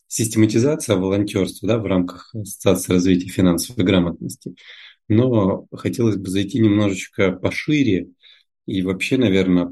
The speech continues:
поднять тему, ш-, кто такой волонтер, доброволец.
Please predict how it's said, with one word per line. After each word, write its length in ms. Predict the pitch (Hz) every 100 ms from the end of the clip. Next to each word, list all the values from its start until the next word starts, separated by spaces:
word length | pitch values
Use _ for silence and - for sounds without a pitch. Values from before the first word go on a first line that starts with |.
| -
поднять 640 | 101 90 104 101 92 - - - -
тему, 800 | 117 123 113 95 90 90 92 - - -
ш-, 300 | - - -
кто 240 | - -
такой 320 | 117 117 - 95
волонтер, 560 | 95 104 107 110 87
доброволец. 800 | 78 82 101 107 98 80 - -